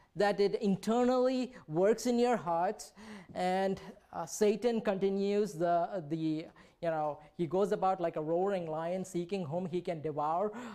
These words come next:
uh, working in your hearts, uh, when you're being shamed, and, uh, you end up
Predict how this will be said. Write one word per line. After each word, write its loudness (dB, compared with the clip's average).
uh, -2
working 4
in 2
your 4
hearts, 0
uh, 0
when 6
you're 8
being 2
shamed, -2
and, -2
uh, -6
you 0
end 2
up 0